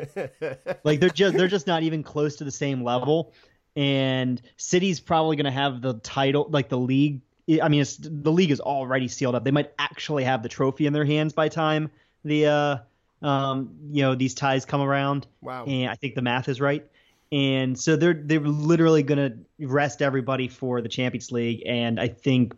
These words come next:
Speaker 1: if it was less than, like, four goal lead on aggregate, I'd be pretty surprised.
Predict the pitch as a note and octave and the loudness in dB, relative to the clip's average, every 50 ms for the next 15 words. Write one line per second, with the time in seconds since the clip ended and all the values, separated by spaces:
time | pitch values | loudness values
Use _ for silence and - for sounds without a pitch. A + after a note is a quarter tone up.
0 | _ _ _ D3+ E3+ D#3+ C#3 C3+ - D#3 D#3 D#3+ D3 B2 B2+ B2+ B2+ C3+ C3 A2+ | _ _ _ 0 2 4 4 4 4 4 4 6 4 4 4 2 2 2 0 0
1 | - - - A#2+ - B2+ B2 A#2+ A#2 A#2 - - - - C#3 B2+ A#2+ A#2+ B2 A#2+ | -2 -4 -4 -4 -2 -2 -2 -2 -2 -4 -10 -18 -8 -4 -2 0 2 2 4 4
2 | A#2+ A#2 A2+ A2+ A#2+ C3 A#2+ - B2+ A#2+ A#2 A#2 A#2+ A#2 A#2 A#2 A#2+ A#2+ A#2 A#2 | 4 2 0 -2 -6 -6 0 2 4 4 4 4 2 2 2 2 2 2 0 0
3 | A2 A2 A2+ A2+ A#2+ B2 A#2+ C3 A#2+ A#2 A2 A2 - - A#2+ G#2+ - - - - | 0 0 0 0 0 0 0 0 0 0 -2 -4 -8 -8 -10 -10 -10 -12 -14 -10
4 | - - G#2 - - - | -8 -6 -6 -6 -8 -12